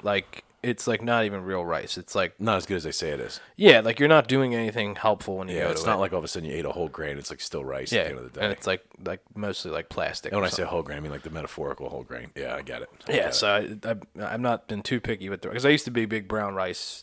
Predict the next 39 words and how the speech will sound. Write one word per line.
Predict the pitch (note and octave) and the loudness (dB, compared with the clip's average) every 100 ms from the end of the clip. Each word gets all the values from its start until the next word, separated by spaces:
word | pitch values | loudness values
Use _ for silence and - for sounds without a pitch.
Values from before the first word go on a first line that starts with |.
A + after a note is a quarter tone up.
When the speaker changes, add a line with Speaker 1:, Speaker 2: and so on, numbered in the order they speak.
| - | -12
Speaker 1:
Now, | G2 F#2+ | -6 -4
like, | F#2 | 2
Speaker 2:
So | D3 | 4
Speaker 1:
I | |
Speaker 2:
was | D3+ D#3+ | 6 6
Speaker 1:
don't | D#3+ | 4
Speaker 2:
I, | |
Speaker 1:
care. | - A#2 | 2 0
Speaker 2:
chicken | A#2 | 0
and | A2+ | 0
brown | A#2+ A#2 | 4 4
rice, | A#2 A2 | 6 2
'cause | - G2 - | 2 -4 -4
Speaker 1:
Yeah. | G#2+ F2 | -4 0
Speaker 2:
it | B2 | 2
was | A2 G2+ | 4 2
filling. | - A#2+ A#2+ C3+ | 4 6 8 6
Well, | A2 F2+ | 6 4
why | E2+ E2+ | 4 2
was | G2 | 0
it | G#2 | -2
filling? | D3 D#3 E2+ | 0 0 -2
'Cause | C#2+ | -4
you | F2 | -2
ate | G2+ | 2
all | G#2 | 2
those | A2+ A2+ | 0 -4
carbs. | - D3+ E3+ - - - _ _ _ _ _ _ _ | -4 -4 -4 -8 -12 -14 _ _ _ _ _ _ _
You | G2 | 0
know, | G2 G#2 | 4 4
so | - | 2
you | G#2 | 6
got | A2 A2 | 4 6
that | F#2 | 4
little | B2 | 4
bit | B2 A#2 | 4 4
of, | |
like, | G2 - - | 2 0 2
whatever, | B2+ D#3 E3+ D#3 | 8 8 8 4